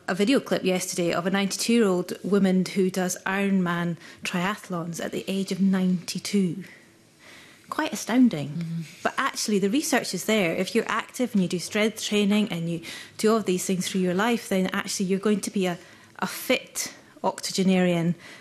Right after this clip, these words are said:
and not an unfit octogenarian. And that will save a fortune. Mm-hmm. If we can get those hip bones and your, your legs all strengthened up by doing strength exercises, we'll have less re-,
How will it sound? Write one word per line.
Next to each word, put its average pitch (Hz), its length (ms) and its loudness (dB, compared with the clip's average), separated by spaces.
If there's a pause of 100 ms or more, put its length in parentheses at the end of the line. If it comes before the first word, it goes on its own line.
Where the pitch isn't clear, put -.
(200)
and 185 120 4
not 185 200 0
an 185 180 -2
unfit - 720 0 (480)
octogenarian. 175 680 0
And 202 100 -4
that 294 160 -2
will 233 60 2
save 156 240 -4
a 151 40 -10
fortune. 160 600 -4
Mm-hmm. 170 320 -10
If 190 80 0
we 285 100 4
can 269 200 6
get 226 180 0
those 190 340 0 (440)
hip - 380 -4
bones 202 440 6
and 175 160 2
your, 175 240 0
your 170 240 0
legs 220 340 2
all 226 160 4
strengthened 220 580 0
up 214 160 0
by 185 120 -2
doing 208 360 2
strength 214 440 0
exercises, 185 720 -2 (360)
we'll 190 80 0
have 196 300 -2
less 208 480 0 (160)
re-, 190 100 0